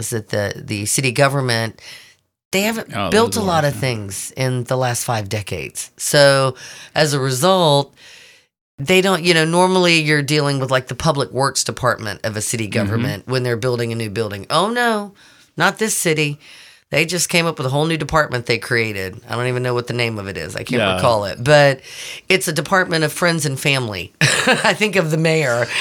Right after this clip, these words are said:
Speaker 2: Yeah.
Speaker 1: And they, none of them, none of them have ever done a new construction project. And yet
Speaker 2: Yeah.
Speaker 1: they're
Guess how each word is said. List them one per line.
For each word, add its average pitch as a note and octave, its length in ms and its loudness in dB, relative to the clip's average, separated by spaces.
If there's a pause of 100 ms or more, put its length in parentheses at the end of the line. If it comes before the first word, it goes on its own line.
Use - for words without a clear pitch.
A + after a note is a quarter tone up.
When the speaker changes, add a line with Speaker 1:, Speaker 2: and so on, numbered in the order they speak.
Speaker 2:
Yeah. A#2 120 4 (260)
Speaker 1:
And A3 220 -6 (400)
they, F3+ 280 2 (140)
none D#4 420 4
of D3+ 180 2
them, F#2+ 260 -2 (320)
none A#3+ 400 -2
of G3+ 160 -4
them C#3+ 320 0
have F3+ 180 2
ever D#3 280 2
done C#3+ 200 2
a C3+ 80 -2
new C#3 180 0
construction A#2 540 -4
project. F#2+ 580 -4
And C#3 200 -2
yet D3 160 4
Speaker 2:
Yeah. G2+ 180 -6
Speaker 1:
they're D3+ 380 4